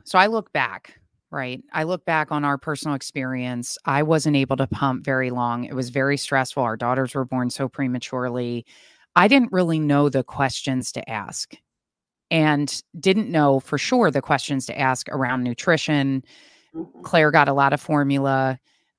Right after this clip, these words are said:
Speaker 1: um, early on, eh, just because I didn't have that milk supply.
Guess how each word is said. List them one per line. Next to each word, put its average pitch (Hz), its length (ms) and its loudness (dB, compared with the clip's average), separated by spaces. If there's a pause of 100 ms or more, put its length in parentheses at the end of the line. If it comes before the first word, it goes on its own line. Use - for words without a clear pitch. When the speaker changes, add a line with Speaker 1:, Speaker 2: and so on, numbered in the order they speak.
Speaker 1:
um, 139 520 0
early 139 340 2
on, 135 600 -2
eh, - 120 -10 (100)
just 139 240 -6
because 147 240 -4
I 135 140 0
didn't 131 240 -2
have 135 240 0
that 131 320 0
milk 143 320 -2
supply. 127 600 -4